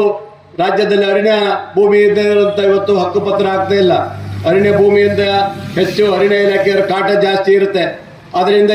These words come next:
ಇವತ್ತು ಬಗರ್ಕ ಕಮಿಟಿ ಸದಸ್ಯರಾದ ರವಿಕುಮಾರ್ ಆಗಿದ್ದಾರೆ, ಹೊಳಿಯಪ್ಪನವರು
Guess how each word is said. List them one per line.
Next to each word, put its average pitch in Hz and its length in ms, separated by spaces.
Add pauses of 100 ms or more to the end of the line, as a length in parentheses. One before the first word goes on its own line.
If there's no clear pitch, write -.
ಇವತ್ತು 202 280 (460)
ಬಗರ್ಕ 185 300 (100)
ಕಮಿಟಿ 196 320
ಸದಸ್ಯರಾದ 196 520 (120)
ರವಿಕುಮಾರ್ 196 540
ಆಗಿದ್ದಾರೆ, 185 360 (280)
ಹೊಳಿಯಪ್ಪನವರು 202 520